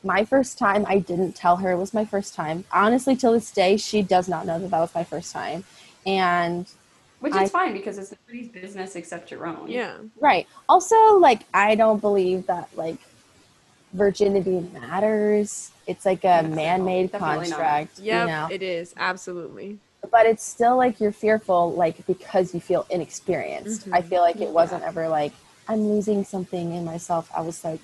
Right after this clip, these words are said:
Speaker 1: "I don't know what the fuck I'm doing."
Speaker 3: Yeah.
Speaker 1: And
Speaker 3: <laughs> Help.
Speaker 2: Yeah. <laughs>
Speaker 1: Um, but,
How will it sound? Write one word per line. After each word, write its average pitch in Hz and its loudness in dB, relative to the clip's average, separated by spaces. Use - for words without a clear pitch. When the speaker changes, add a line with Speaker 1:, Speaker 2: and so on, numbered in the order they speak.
Speaker 1:
"I 196 -4
don't 196 -2
know 180 -2
what 170 -2
the 180 -4
fuck 208 -6
I'm 175 -2
doing." 233 2
Speaker 3:
Yeah. 202 0
Speaker 1:
And 349 -10
Speaker 3:
<laughs> - -14
Help. 302 0
Speaker 2:
Yeah. 349 4
<laughs> - -20
Speaker 1:
Um, 170 -2
but, 185 2